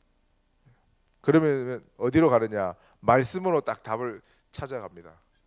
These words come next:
하나님이 이번 강단에는 뭐라고 말씀하셨을까?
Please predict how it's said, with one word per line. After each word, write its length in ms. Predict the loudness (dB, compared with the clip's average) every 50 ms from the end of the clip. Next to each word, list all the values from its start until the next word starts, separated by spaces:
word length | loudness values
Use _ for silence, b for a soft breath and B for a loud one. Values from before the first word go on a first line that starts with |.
| _ _ _ _ _ _ _ _ _ _ _ _ _ _ _ _
하나님이 600 | -6 -2 0 2 2 2 0 -4 -4 -6 -6 -6 -8 -10
이번 240 | -10 -8 -8 -6 -4
강단에는 500 | -4 -4 -2 0 0 0 0 0 -2 -2
뭐라고 240 | -2 -2 -2 -2 -4
말씀하셨을까? 920 | -8 -10 -10 -12 -16 -20 -20 -20 -20 -20 -20 -20 -20 _ _ -20 -20 _